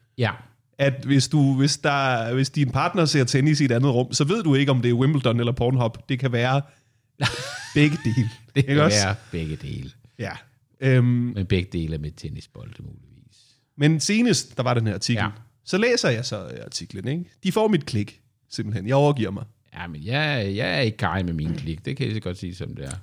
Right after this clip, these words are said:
Speaker 2: Okay, jamen,
Speaker 1: Nej.
Speaker 2: det var jeg så heller ikke. Ja. Og
Speaker 1: Nej,
Speaker 2: det viser
Speaker 1: nej, nej.
Speaker 2: sig, at, øh, der er simpelthen lavet en undersøgelse.
Speaker 1: Ja.
Speaker 2: En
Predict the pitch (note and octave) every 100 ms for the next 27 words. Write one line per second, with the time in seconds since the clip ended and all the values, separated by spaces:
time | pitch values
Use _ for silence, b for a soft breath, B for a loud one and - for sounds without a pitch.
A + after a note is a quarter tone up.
0 | - _ _ C3+ D#3 - A2+ - A#2+ F#2
1 | D3+ B2+ B2 A#2 A2+ G2 G#2+ - F#2 A#2
2 | D3 A3+ G#3 D3 A#2+ A2+ b b b b
3 | b _ _ C3 B2 B2+ B2 A#2+ A#2 A2+
4 | A#2 A#2+ D#3+ D3+ D3+ C#3+ D3 C#3+ - -
5 | - - _ _ _ F#2 F#2+ C3 - _
6 | _ _ - C3+ C3 C3